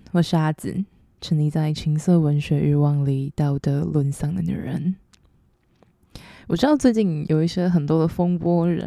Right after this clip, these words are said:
闹得很烧。我上周也跟，呃，我的会员在直播里面聊过，为什么要在直播讲？当然就是因为不想留档啊。<laughs> 可是我觉得有一些没有办法被避开的话题，它势必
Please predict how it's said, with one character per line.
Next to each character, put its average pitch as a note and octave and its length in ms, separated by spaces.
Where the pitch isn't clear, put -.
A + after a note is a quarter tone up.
闹 E3+ 160
得 D#3 60
很 D3+ 200
烧。 D3+ 400
我 D#3 180
上 F3 300
周 E3+ 220
也 D3 140
跟， D#3 300
呃， C3+ 100
我 - 160
的 E3 80
会 E3 220
员 C3+ 180
在 D#3 200
直 - 180
播 D#3 220
里 D3 80
面 C#3+ 200
聊 - 300
过， - 260
为 E4+ 100
什 A3 120
么 E3 80
要 E3 100
在 F3 160
直 D3 160
播 D3+ 180
讲？ - 180
当 F3 140
然 G#3+ 80
就 F#3+ 60
是 F#3 80
因 F3 80
为 F#3+ 80
不 F3 80
想 D3 180
留 C#3 200
档 - 160
啊。 - 220
<laughs> - 800
可 - 120
是 G#3+ 360
我 G#3+ 160
觉 C#4 80
得 G4 60
有 F#3+ 160
一 G#3+ 60
些 A#3+ 180
没 A#3+ 80
有 A3 100
办 G#3 140
法 F#3 120
被 F3 140
避 G3 160
开 E3+ 180
的 D#3 120
话 E3 240
题， - 180
它 D#3+ 220
势 - 260
必 D#3+ 340